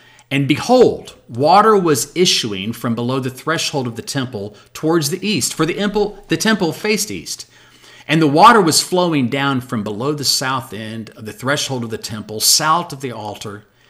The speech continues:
And then he brought me out by the way of the north gate and led me around on the outside of the outer gate that faces toward the east. And behold,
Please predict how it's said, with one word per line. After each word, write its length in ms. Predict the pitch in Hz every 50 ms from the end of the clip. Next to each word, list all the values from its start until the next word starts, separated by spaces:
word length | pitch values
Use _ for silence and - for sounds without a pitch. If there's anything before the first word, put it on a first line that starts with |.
| _ _ -
And 100 | - 170
then 80 | 233 262
he 80 | 269
brought 300 | 185 147 202 202 202 202
me 120 | 175 151 -
out 300 | - 151 175 180 175 139
by 120 | 147 151 139
the 100 | 139 127
way 160 | 131 143 147
of 80 | 143
the 80 | 127 127
north 400 | 113 117 123 139 151 - - -
gate 260 | - 110 107 113 -
and 140 | 120 120 113
led 300 | 123 139 170 208 190 180
me 100 | 185 175
around 560 | 147 120 113 117 131 135 139 139 135 135 131 -
on 200 | - 123 120 110
the 120 | 110 - -
outside 640 | 135 165 175 160 - - - - 143 135 139 135 131
of 80 | 123
the 100 | 117 - - -
outer 220 | 131 135 139 135 127
gate 540 | 107 101 113 107 110 113 113 - - _
that 120 | - 120 -
faces 560 | - - - 143 143 147 135 - 139 123 -
toward 400 | - - - 117 110 117 113 107
the 220 | 113 - - 131
east. 380 | 143 127 101 - - - - - - - - -
And 120 | - 160
behold, 680 | 151 151 - - - 220 226 196 151 135 135 123 -